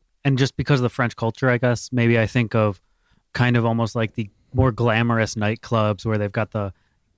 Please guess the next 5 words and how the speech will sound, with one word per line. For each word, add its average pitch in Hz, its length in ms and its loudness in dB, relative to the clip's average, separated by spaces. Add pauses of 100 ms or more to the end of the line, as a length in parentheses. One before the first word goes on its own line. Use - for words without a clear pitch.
(140)
nice 120 520 0 (140)
candelabras 107 1000 0
and 101 160 -4
the, 95 280 -4 (480)
um, 95 460 -12